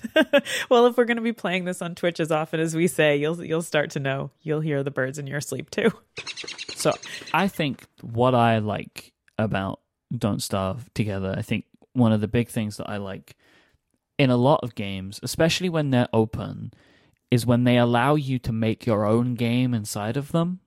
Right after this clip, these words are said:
Speaker 2: You make your own objectives and you go and
Speaker 1: Mm-hmm.
Speaker 2: complete those objectives. All I have to do is keep myself alive, and then I can go and do this, and then next I can go and do this. You know, it's what I like about Stardew Valley. It's what I like about Breath of the Wild.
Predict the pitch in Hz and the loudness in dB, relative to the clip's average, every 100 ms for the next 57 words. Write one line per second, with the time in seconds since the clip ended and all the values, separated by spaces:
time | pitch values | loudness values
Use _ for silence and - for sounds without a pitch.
0 | _ 120 127 127 139 117 143 170 123 - | _ 0 0 2 4 6 6 4 2 0
1 | - - - - - - 104 104 110 104 | -8 -10 -16 -16 -18 -14 -10 -8 -6 -4
2 | 104 170 - 131 - 104 110 - - - | -4 -8 -2 -2 0 0 0 -6 -10 -10
3 | - - - _ _ _ _ 143 165 151 | -14 -14 -18 _ _ _ _ 4 6 6
4 | 139 120 117 120 113 104 - 131 110 104 | 2 2 -2 0 0 0 -4 -6 -6 -4
5 | 107 104 113 123 104 101 101 - - 113 | -4 -2 0 2 2 -2 -4 -12 -8 -4
6 | 107 101 101 107 104 101 104 107 - 107 | -2 -4 -2 0 0 0 -4 -6 -6 -6
7 | 104 101 98 110 156 - - 107 104 104 | -4 -2 -2 2 2 0 -6 -4 -4 -4
8 | - - 98 - 101 104 98 98 104 139 | -4 -6 -8 -8 -6 -4 -4 -2 -2 -2
9 | - - - - - 127 - - 123 120 | -4 -14 -20 -20 0 0 0 2 4 4
10 | 117 107 110 - 110 98 95 101 - 95 | 4 0 -4 -8 -6 -4 -6 -6 -6 -6
11 | 98 117 120 120 117 113 - 104 98 98 | -2 0 2 2 2 -2 -4 -8 -6 -6
12 | 98 98 - 107 98 95 107 101 - 104 | -8 -8 -10 -10 -8 -6 -6 -8 -8 -6
13 | 98 110 113 113 113 110 | -2 0 2 2 0 -4